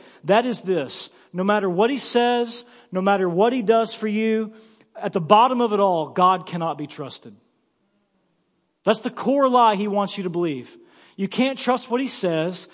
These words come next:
You can't trust that he loves you, and you can't trust him to be enough for you. You can't trust his commands.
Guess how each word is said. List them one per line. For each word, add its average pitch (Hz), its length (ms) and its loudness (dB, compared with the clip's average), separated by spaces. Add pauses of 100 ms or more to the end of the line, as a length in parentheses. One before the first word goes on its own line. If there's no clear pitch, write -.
(160)
You 180 80 -8
can't 240 280 -2
trust 240 260 -2
that 233 100 -4
he 247 80 -2
loves 175 380 0
you, 160 120 -2
and 160 100 -4
you 180 60 -8
can't 202 220 -6
trust 208 260 -4
him 196 100 -6
to 170 80 -4
be 180 100 -2
enough 160 280 -6
for 135 140 -16
you. 110 220 -16 (640)
You 185 120 -6
can't 262 320 -2
trust 247 360 -2
his 220 140 -6
commands. 190 840 -6